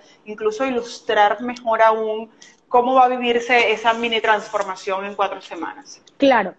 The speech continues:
Speaker 2: De nuevo, la primera semana vamos a tocar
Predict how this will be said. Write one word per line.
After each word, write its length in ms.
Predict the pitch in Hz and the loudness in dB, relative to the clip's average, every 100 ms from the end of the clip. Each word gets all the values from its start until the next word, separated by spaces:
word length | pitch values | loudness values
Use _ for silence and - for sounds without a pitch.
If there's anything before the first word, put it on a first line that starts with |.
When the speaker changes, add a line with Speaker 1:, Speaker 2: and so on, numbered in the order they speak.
| _ _ - | _ _ -2
Speaker 2:
De 140 | 254 | 0
nuevo, 260 | 262 240 233 | 2 0 0
la 100 | 240 | -2
primera 280 | 254 247 | -2 -2
semana 360 | 285 330 392 381 | -4 -2 0 -2
vamos 240 | 294 269 311 | -4 -6 -8
a 60 | |
tocar 480 | 254 202 233 240 269 | -10 -6 -2 -2 -4